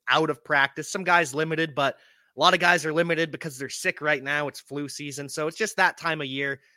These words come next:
Friday is really when we're ready to see, okay, who's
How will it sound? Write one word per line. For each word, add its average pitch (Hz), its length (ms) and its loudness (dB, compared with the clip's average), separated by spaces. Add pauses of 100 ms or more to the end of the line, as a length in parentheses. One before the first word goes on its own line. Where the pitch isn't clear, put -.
(400)
Friday 180 800 2 (160)
is 117 140 -16
really 151 280 -2
when 135 220 -2
we're 131 100 -6
ready 127 220 -6
to 127 80 -12
see, 147 160 -6
okay, 160 180 -6
who's 202 220 -8